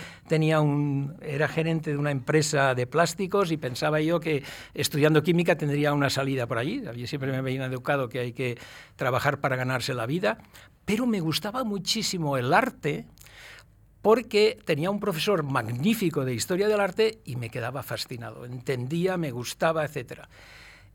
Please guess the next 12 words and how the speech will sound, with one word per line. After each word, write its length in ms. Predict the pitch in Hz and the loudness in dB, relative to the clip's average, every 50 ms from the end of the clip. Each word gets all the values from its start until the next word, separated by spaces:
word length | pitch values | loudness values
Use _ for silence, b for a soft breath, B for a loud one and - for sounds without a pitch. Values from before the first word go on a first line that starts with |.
| - - - | -20 -12 -6
Y 120 | 190 180 214 | -2 0 0
es 160 | 240 - - | 0 0 -2
curioso 440 | - 247 226 220 226 214 - 220 196 | -2 -4 0 2 2 2 2 0 0
porque 240 | 180 160 143 147 156 | 0 -2 0 0 0
yo 60 | 165 | 0
esto 220 | 160 - 208 196 | 0 0 0 0
lo, 100 | 180 156 | 0 0
lo 260 | 143 143 143 135 135 | -2 -4 -6 -8 -8
debí 220 | 127 127 135 151 170 | -6 -4 -2 -2 -2
decir 300 | 170 170 160 170 170 156 | -2 -2 -4 -4 -4 -4
en 160 | 151 143 139 | -4 -6 -6
casa. 420 | 139 185 180 - - 151 - 117 | -4 -4 -4 -4 -8 -10 -12 -14